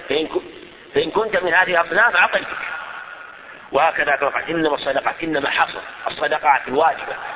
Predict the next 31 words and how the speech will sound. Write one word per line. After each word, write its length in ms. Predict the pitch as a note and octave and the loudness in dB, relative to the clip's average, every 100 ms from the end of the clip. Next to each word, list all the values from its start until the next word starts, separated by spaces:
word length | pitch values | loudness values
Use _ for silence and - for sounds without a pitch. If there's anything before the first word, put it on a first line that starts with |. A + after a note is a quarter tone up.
| - | -2
للفقراء، 600 | D3+ D#3 D#3+ D3 D3 A#2 | -2 0 2 4 4 4
وهذا 140 | C#3 C#3+ | 2 -2
الصنف 240 | C#3+ B2+ | -4 -2
الأول، 360 | B2 C3+ G#2 F#2 - - - - - - - - - - - - | 2 0 0 -8 -14 -18 -20 -20 -20 -20 -20 -20 -20 -20 -20 -2
وبدأ 320 | B2+ D#3 F3+ | 2 4 2
بهم 220 | D#3+ G3 F#3+ | 2 -2 0
لأنهم 300 | F3+ E3+ F3 | 0 0 -2
الأكثر 420 | F3+ F#3+ F#3+ C#3+ A2+ | 0 0 0 -2 0
والأظهر. 520 | D3 F3+ F#3+ C#3+ A2+ - - - - - - - - - - | 0 4 2 2 0 -2 -12 -12 -12 -12 -14 -16 -18 -4 0
الفقراء 520 | D3+ D#3+ G#3 G#3+ A3 | 2 2 4 6 6
اختلف 340 | - A3 G3+ | 4 -2 -2
فيهم، 180 | D#3 B2 | -2 -2
والأظهر 460 | D3+ F3 A3 E3+ G#3 - | 2 2 2 2 0 0
أنه 200 | D#3+ F3+ | -2 0
هو 180 | D#3+ F#3 | 0 0
الذي 340 | F3+ F3+ F3+ | 0 0 0
لا 120 | E3+ E3 | 0 0
يجد 200 | E3 D3+ | -2 -6
إلا 260 | D#3+ D#3 | -4 -2
القليل 420 | C#3 C3+ C3+ F3+ | 0 0 0 -2
من 80 | C#3 | -2
الكفاية، 420 | A#2+ - G#2 F2+ - - - - - | -4 -6 -8 -8 -8 -18 -20 -20 -2
يعني 260 | A#2+ - G3+ | 0 2 -2
أقل 280 | G#3 F#3 D3+ | 0 -2 -2
من 100 | B2+ | -6
النصف. 300 | A#2 - - - - - - - - - | -6 -10 -12 -16 -20 -20 -20 -20 -20 0
يعني 180 | - D#3+ | 0 2
مثلا 260 | E3+ E3 D3 - - - C#3 | -2 -4 -6 -10 -14 -6 -2
يكون 360 | C#3+ E3 E3+ | 0 0 2
مثلا 380 | E3 D#3 D#3 D3+ - - - - - - - - - - - | 2 2 2 2 -4 -14 -16 -16 -18 -20 -20 -20 -20 -20 -4
يكفيه 460 | C3+ - D#3+ D#3 | -4 -2 -4 -4